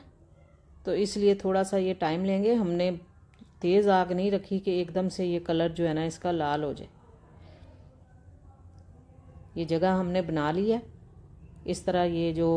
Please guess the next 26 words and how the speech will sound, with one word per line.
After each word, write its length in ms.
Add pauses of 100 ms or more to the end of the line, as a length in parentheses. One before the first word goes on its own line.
(520)
फालतू 460
तेल 300
होगा 220
वो 200
भी 120
निकल 300
जाएगा 280 (1120)
और 180
मज़ीद 640
टिक्कियाँ 400
डालने 360
की 200
जगह 280
भी 100
निकल 340
आएगी। 300 (340)
लेकिन 240
हम 220
इसे 200
अब 140
उतार 320
लेते 300
हैं 200
और 240
इसी 280
तरह 220